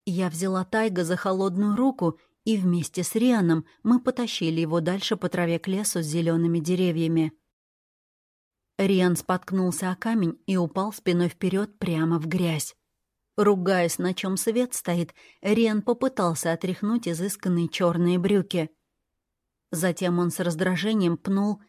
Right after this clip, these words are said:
неподвижное тело Тайга, и я толкнула его на дерево.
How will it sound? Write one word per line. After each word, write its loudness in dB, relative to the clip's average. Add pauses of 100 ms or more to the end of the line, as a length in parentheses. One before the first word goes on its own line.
неподвижное 2
тело -2
Тайга, -4 (300)
и -2
я 0
толкнула 0
его 2
на 2
дерево. 0